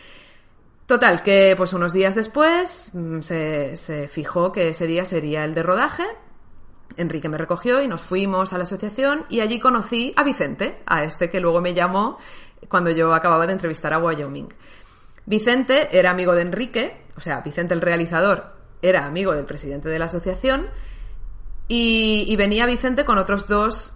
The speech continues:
compañeros, con otros dos amigos que también habían trabajado con él en la televisión. Eran un, él, el realizador, un cam-, y dos cámaras, ¿no? Total, que, que nada, estuvimos grabando el spot, mm, todos me parecieron muy majos,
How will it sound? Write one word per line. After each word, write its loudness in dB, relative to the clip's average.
compañeros, 0
con -2
otros -2
dos -6
amigos -2
que -2
también -2
habían 0
trabajado 0
con 0
él 0
en -2
la -2
televisión. -6
Eran -8
un, -8
él, -2
el -4
realizador, 0
un -4
cam-, 4
y -2
dos 0
cámaras, -6
¿no? -6
Total, 0
que, 6
que -2
nada, -4
estuvimos -4
grabando -4
el -2
spot, 4
mm, -10
todos -4
me -6
parecieron -4
muy -6
majos, 2